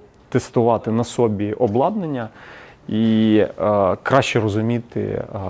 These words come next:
з чим працює аграрій. Е, те ж саме стосується і колісної техніки, це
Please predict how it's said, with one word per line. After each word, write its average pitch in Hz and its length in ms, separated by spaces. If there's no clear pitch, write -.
з - 40
чим 113 260
працює 101 360
аграрій. 92 360
Е, 123 540
те 170 100
ж - 80
саме 135 220
стосується 117 680
і 117 280
колісної 165 520
техніки, 147 640
це 107 440